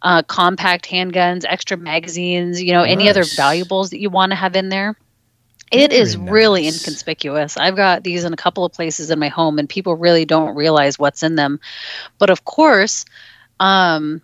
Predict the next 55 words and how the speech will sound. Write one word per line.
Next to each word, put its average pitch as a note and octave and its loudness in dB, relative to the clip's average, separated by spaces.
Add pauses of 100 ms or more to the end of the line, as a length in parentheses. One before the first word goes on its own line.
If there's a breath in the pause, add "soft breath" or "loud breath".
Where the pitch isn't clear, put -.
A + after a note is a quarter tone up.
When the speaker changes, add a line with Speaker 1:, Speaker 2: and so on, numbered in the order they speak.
Speaker 1:
we G3+ 4
wanna G#3+ 4
make G#3 0
sure G3+ -2
it's - -4
extra F#3+ -4
secure. A3+ -2
So F#3 -4
we're F3+ -2
gonna G3 -2
send G3 -4
you F#3 0
an F3 -2
in F#3 -4
plain F#3 -2
sight, F3 0 (120)
or F3 0
we're G3 4
gonna G#3 2
send G3+ 0
you F#3 0
a, D#3 0
a F3 -2
puck - -2
also. C3+ -6 (440 loud breath)
Um, E3+ 0
we A3+ 0
developed G#3 4
our F3 2
in F#3 -6
plain F#3 -6
sight D#3+ -2
furniture F#3 -4
that F3+ -4
it F#3+ 0
actually E3+ -2
has F3 2
a D3 -2
built-in E3+ -2
spot - 0
for D3+ -4
the D3 -10
puck. - -4
So - -4
it's - -4
really G3 2
easy F#3 2
to E3+ -2
just D#3+ -2
snap F3 0
that E3 0
bad D#3+ 0
boy D#3+ 0
in B3+ 2
there. F#3 -2